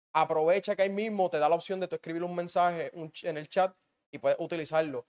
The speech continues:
Los otros mensajes no me salen porque están filtrados. Los a prin-, a los de a principio los estaba leyendo, pero son demasiados, están demasiados ahí, back to back, back to back. So, estamos leyendo nada más principalmente los del super chat, ¿ok? Quiero dejar eso bien claro. Ok,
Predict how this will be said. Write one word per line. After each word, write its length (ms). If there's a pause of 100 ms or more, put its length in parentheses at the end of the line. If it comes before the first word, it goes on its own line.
(120)
Los 200
otros 220
mensajes 600
no 180
me 120
salen 340
porque 260
están 240
filtrados. 640
Los 80
a 40
prin-, 260
a 260
los 140
de 80
a 40
principio 500
los 140
estaba 300
leyendo, 640 (340)
pero 220
son 220
demasiados, 600
están 320
demasiados 520
ahí, 120
back 240
to 100
back, 140
back 180
to 120
back. 220 (200)
So, 120
estamos 280
leyendo 320
nada 220
más 140
principalmente 600
los 140
del 120
super 300
chat, 280
¿ok? 160 (800)
Quiero 140
dejar 200
eso 160
bien 160
claro. 340 (1080)
Ok, 140